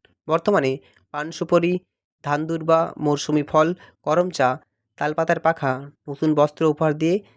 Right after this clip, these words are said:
শাশুড়ি মায়েরা জামাই ষষ্ঠী উপ-, উদযাপন করেন। জামাই ষষ্ঠী বা অরণ্য ষষ্ঠীর প্রত্যেকটা আচার বিশেষ বার্তা বহন করে।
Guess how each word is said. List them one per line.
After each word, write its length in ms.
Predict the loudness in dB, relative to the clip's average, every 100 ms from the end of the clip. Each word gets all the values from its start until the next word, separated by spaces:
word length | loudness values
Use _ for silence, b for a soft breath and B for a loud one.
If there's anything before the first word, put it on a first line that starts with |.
| b -8
শাশুড়ি 380 | -4 0 2
মায়েরা 380 | 4 4 2 0 -6 _ _ -4
জামাই 280 | -4 -2 -6
ষষ্ঠী 360 | -8 -8 -10
উপ-, 240 | -4 -4 -2
উদযাপন 400 | 0 0 0 0
করেন। 280 | -2 -2 -6 _ _ _ _ _ _ -8
জামাই 320 | 0 2 2
ষষ্ঠী 440 | 0 -6 -4 -2
বা 380 | 2 2 2 -2 _
অরণ্য 280 | -10 -8 -6
ষষ্ঠীর 440 | -6 -2 -2 -2 -8 _
প্রত্যেকটা 500 | -6 -4 -2 0 2
আচার 340 | 2 2 2 2
বিশেষ 360 | -2 -2 -4
বার্তা 320 | 0 0 2 0
বহন 260 | -2 -6
করে। 260 | -4 -4